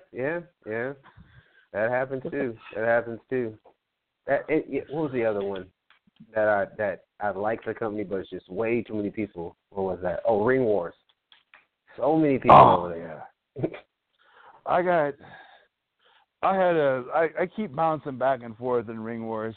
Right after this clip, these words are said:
Speaker 2: 'cause, yeah, just, just because. And I was,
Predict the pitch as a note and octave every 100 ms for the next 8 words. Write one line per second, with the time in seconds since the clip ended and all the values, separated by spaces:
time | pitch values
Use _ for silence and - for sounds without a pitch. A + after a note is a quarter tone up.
0 | - B2 G2+ G2 F#2 _ - A#2 G2+ G2
1 | E2+ E2 D2+ - G2+ A2+ - - A2 G#2
2 | G2+ - C3 G#2 F#2+ F2+ G#2+ A#2 A#2 G#2+